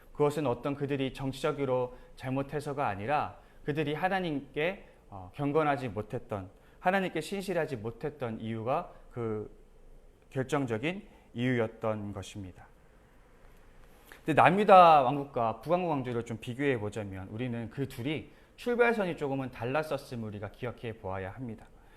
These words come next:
여러분, 남유다는 이른바 영적 금수저를 물고 태어났다고 할 수가 있습니다. 왜냐하면 그들에게 주어진 여러 가지 이점들이 있었기 때문입니다.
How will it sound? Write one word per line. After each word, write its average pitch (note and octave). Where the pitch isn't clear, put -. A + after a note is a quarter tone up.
여러분, C#3+
남유다는 E3
이른바 F3+
영적 D#3+
금수저를 C#3+
물고 C#3+
태어났다고 D3+
할 C#3+
수가 C3+
있습니다. F#2+
왜냐하면 C#3+
그들에게 C#3+
주어진 B2
여러 C#3
가지 D3
이점들이 C3+
있었기 G#2
때문입니다. A2+